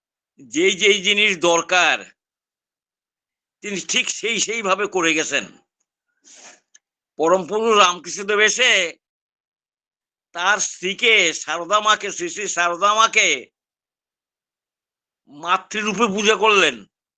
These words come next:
আচ্ছা বলেন তো দেখি, বউকে মাতৃরূপে পূজা করে?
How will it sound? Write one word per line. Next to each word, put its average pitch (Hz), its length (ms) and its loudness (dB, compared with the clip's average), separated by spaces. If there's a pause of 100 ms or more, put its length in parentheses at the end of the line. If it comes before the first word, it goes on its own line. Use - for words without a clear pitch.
(380)
আচ্ছা 190 260 -6
বলেন 170 340 2
তো 214 80 4
দেখি, 208 380 0 (800)
বউকে 190 360 2
মাতৃরূপে 190 640 0
পূজা 202 240 2
করে? 208 320 0